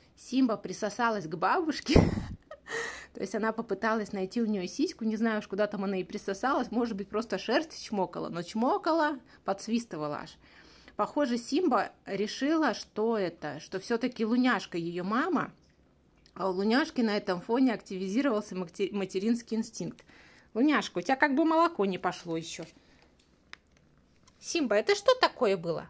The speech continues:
Я чуть в обморок не упала. <laughs> Упала бы, наверное, если б на постели не лежала.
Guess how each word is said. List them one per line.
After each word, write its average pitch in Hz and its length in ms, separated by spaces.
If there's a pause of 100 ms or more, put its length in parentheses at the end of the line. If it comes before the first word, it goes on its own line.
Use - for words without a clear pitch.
(140)
Я 277 140
чуть 392 200
в 254 80
обморок 190 380
не 180 100
упала. 160 400 (520)
<laughs> - 180
Упала 302 460
бы, 190 120
наверное, 185 360
если 190 180
б 185 60
на 196 80
постели 180 460
не 175 120
лежала. 160 480